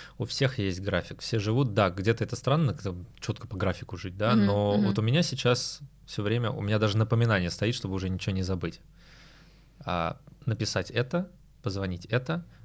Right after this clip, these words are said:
Speaker 1: написать тем-то, и у меня вот прям по галочкам, что я должен сделать
Speaker 2: Пункт первый,
Speaker 1: каждый
Speaker 2: да, да,
Speaker 1: божий
Speaker 2: пошли по
Speaker 1: день,
Speaker 2: списку.
Speaker 1: начиная с утра. То есть я сегодня с утра проснулся в девять тридцать, у меня первое началось с телефона.
Speaker 2: Мгм.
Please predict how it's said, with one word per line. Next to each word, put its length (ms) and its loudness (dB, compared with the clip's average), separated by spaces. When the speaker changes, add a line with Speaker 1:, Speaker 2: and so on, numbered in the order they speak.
Speaker 1:
написать 440 -6
тем-то, 460 -2
и 60 -6
у 80 0
меня 160 4
вот 120 2
прям 160 0
по 100 2
галочкам, 420 2
что 140 2
я 80 6
должен 220 2
сделать 260 4
Speaker 2:
Пункт 60 -14
первый, 340 10
Speaker 1:
каждый 20 6
Speaker 2:
да, 240 4
да, 180 6
Speaker 1:
божий 120 10
Speaker 2:
пошли 240 2
по 100 6
Speaker 1:
день, 20 6
Speaker 2:
списку. 300 4
Speaker 1:
начиная 340 2
с 80 0
утра. 200 4
То 80 -2
есть 100 -4
я 60 2
сегодня 200 2
с 40 -6
утра 160 0
проснулся 460 -4
в 40 -4
девять 200 -2
тридцать, 220 -8
у 40 -6
меня 100 -4
первое 200 -6
началось 240 -2
с 40 -12
телефона. 520 -6
Speaker 2:
Мгм. 340 -2